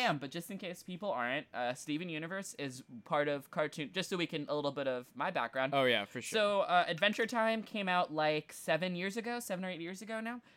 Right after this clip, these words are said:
Speaker 1: And Adventure
Speaker 2: Yeah,
Speaker 1: Time was
Speaker 2: yeah.
Speaker 1: the first show that Cartoon Network, uh, it kinda started this new revolution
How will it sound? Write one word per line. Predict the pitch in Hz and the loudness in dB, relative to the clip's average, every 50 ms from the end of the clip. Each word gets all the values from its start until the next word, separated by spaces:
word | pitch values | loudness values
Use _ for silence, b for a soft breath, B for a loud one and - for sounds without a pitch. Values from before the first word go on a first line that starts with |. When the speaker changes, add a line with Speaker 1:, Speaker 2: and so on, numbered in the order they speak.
| b b b 170 | b b b -2
Speaker 1:
And | 170 170 165 165 | -2 -2 -2 0
Adventure | 151 180 202 202 - 190 | 0 0 0 -2 -2 -2
Speaker 2:
Yeah, | 113 202 | -2 -2
Speaker 1:
Time | 202 196 | -2 -2
was | 180 107 | -2 -4
Speaker 2:
yeah. | - | -4
Speaker 1:
the | 165 160 160 - - | -4 -6 -10 -8 -6
first | 165 165 180 180 - - - - - _ _ | -4 -4 -4 -4 -6 -12 -18 -18 -20 _ _
show | - - - 185 160 160 156 151 | -16 -10 -4 -2 0 0 0 2
that | 147 151 139 - | 2 0 0 -2
Cartoon | - - 165 156 - 175 160 | -2 -4 -6 -4 -4 -4 -4
Network, | 160 156 135 147 147 143 - _ - _ _ - | -4 -4 -4 -4 -6 -8 -10 _ -20 _ _ -4
uh, | - 127 123 117 113 - | -2 0 0 0 0 -2
it | - 131 | -4 -6
kinda | - 190 185 196 | -4 -4 -4 -4
started | 190 - 208 202 185 165 | -2 -2 -2 -2 -2 -4
this | 175 156 - | -8 -8 -4
new | 147 151 151 | -2 -2 0
revolution | 147 151 151 143 147 139 147 143 - - 160 143 143 143 | 0 0 0 0 0 -2 -2 -4 -2 -2 -2 -2 -2 -2